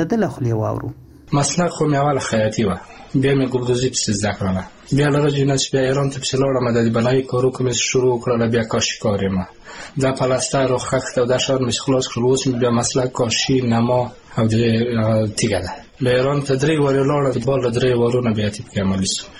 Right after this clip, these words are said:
Speaker 2: زموږ ملګري وو، بس ده به راته ویله چې هغه ده، راځه جمعې شپې ته موږ، آه، اتاقو ته راځه. یوه جمعه لاړم، بله جمعه لاړم، بله جمعې باندې چې لاړم، دوی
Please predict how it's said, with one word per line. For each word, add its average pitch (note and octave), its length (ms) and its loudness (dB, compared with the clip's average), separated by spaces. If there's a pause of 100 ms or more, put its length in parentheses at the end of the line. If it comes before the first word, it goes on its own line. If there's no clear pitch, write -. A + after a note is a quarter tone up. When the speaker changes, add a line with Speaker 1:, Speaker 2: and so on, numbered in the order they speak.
(320)
Speaker 2:
زموږ D#3+ 320 2 (140)
ملګري D#3+ 340 0
وو، D#3+ 220 2
بس C#3 240 0
ده D#3+ 60 2
به C#3+ 120 2
راته C3 260 0
ویله B2+ 160 0
چې A#2 140 -2
هغه B2 180 0
ده، A#2 260 2
راځه B2 240 0 (120)
جمعې A#2+ 260 0
شپې - 180 -2
ته A#2 80 2
موږ، A2+ 240 2
آه، G2+ 640 0
اتاقو G#2 360 -2
ته G2 120 -2
راځه. G2 280 -2 (760)
یوه D#3+ 220 4
جمعه C#3+ 260 0
لاړم، B2 400 2
بله C3+ 160 2
جمعه A2+ 280 0
لاړم، A2 380 0
بله B2+ 220 2
جمعې A#2 240 -2
باندې A2+ 200 2
چې - 140 -2
لاړم، A2 240 0 (180)
دوی A#2 180 2